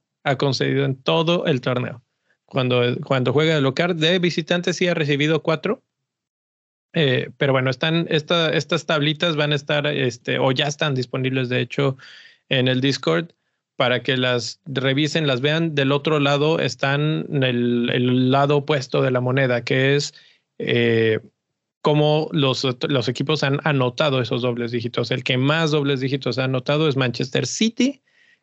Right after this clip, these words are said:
con veintisiete jugando de local y diecinueve jugando de visitante. Eso nos lleva a pensar, ok,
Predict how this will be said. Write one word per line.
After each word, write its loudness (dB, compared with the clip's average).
con 2
veintisiete 0
jugando 0
de 0
local -2
y 0
diecinueve 0
jugando 0
de 2
visitante. 0
Eso 2
nos -2
lleva 2
a -4
pensar, 0
ok, 0